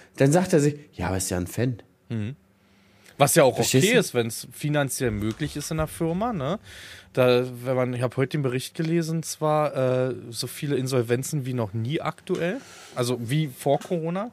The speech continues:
Speaker 2: irgendwie, wie es in Corona oder so. Ähm, aber wenn's finanziell möglich ist, warum nicht?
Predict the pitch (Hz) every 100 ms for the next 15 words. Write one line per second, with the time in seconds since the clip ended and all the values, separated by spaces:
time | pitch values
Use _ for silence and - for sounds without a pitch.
0 | - 170 175 208 247 - - 127 127 139
1 | 156 156 160 160 165 214 - - - -
2 | - - 156 151 147 147 143 131 117 131
3 | 127 - 143 139 - 120 104 101 87 135
4 | 165 - 95 95 101 180 -